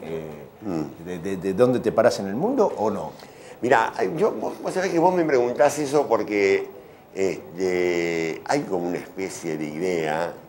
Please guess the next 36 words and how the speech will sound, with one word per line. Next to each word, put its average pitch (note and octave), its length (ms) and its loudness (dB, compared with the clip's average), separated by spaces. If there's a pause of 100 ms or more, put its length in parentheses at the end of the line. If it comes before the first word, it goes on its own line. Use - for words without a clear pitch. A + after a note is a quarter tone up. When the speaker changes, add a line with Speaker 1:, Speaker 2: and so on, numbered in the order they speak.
(100)
Speaker 2:
que C2+ 80 -14
se D#2 160 -10
ha E2 80 -2
fogoneado D2 1120 -4
en D2 60 -8
estos D2+ 340 -14
últimos C#2 460 -12
tiempos, E2+ 580 -4
y C2+ 60 -6
a D2+ 80 -2
todos G#2+ 280 4
nos D#2+ 120 -10
perfora, D#2+ 600 -4
digamos, C#2 500 -6 (1200)
que F3+ 160 4
es, F3+ 140 2
que F3+ 280 4
es F3+ 120 0
como E3 220 6
descontar D#3+ 1000 4
lo A#2+ 260 4
que B2 100 2
ha C3+ 120 10
ocurrido. F#2 680 -2 (100)
Es - 60 -20
decir, D#3+ 180 -8 (720)
cualquier, F#3 540 6
es C#3 160 2
decir, B2+ 140 -2
si, D#3+ 280 4
el, E3 540 2
si - 200 -2
cuando D#3+ 380 6
ganó, F3 760 6
mm, G#2 920 -4
Néstor F2 500 2